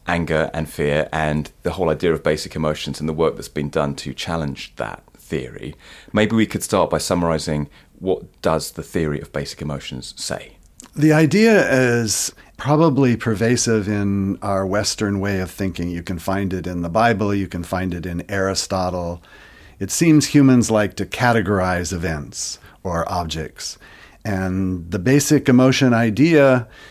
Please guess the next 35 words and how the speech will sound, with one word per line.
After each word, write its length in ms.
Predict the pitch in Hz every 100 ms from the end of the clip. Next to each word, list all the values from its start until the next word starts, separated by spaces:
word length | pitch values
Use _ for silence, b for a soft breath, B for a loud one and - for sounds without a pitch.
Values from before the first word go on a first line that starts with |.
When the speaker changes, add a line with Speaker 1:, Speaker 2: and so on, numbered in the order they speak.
| B
Speaker 2:
can 140 | 117
be 100 | 113
articulated 720 | 110 110 156 156 139 139 135
in 140 | 117 110
somewhat 340 | - 123 110
different 320 | 98 104 101
ways. 440 | 120 151 151 143 131
Psychology 840 | 107 98 110 104 107 90 101 95
has 320 | 85 87 90
its 200 | 92 - 110
own 600 | 101 104 101 98 - -
version 600 | - 107 117 123 120 117
right 200 | 110 107
now. 460 | 113 139 135 127 120 B B
But 100 | 120
the 80 | 135
basic 400 | 170 185 180 139
idea 360 | 120 113 113
is 220 | 107 107 -
that 120 | 107
human 380 | 147 147 139 120
nature 420 | 120 123 - 107
comes 420 | - 110 104 92
with 220 | 98 - - B
certain 360 | B 143 135 113
fixed 720 | - - 147 135 - - - - b b b b -
entities, 800 | 135 113 107 95 82 71 - - b b -
these 240 | 104 90
emotions, 880 | 95 98 101 - 90 87 82 - - -
fear, 460 | - 113 101 98 -
anger, 400 | 95 92 90 92
sadness, 680 | - 92 90 87 85 80
and 120 | 98 123
so 160 | 139
forth, 420 | 143 139 127 117